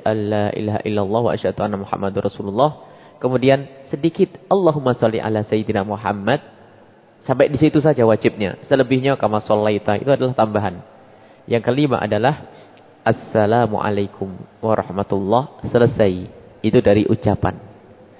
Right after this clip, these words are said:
Itu pun sudah kita sebutkan kemarin adalah yang mampu. Kalau belum, tidak mampu, termasuk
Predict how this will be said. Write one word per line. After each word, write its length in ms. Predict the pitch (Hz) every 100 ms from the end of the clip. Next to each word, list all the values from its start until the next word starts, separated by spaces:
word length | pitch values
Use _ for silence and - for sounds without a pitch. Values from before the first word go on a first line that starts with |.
| - _ 123
Itu 240 | 123 147
pun 160 | 156 147
sudah 240 | 123 120 113
kita 240 | 117 113
sebutkan 560 | - - 131 - 107 101
kemarin 640 | 104 104 101 120 135 131 - -
adalah 480 | 107 107 104 101 -
yang 240 | 113 104
mampu. 480 | 101 98 92 101 98 - - - _ _ _ _ _ _ _ _ _ _ _ _ _ _ _ _ _ _
Kalau 240 | 151 160
belum, 320 | 156 165 160
tidak 240 | 170 160 160
mampu, 320 | 160 170 190
termasuk 480 | - 113 110 131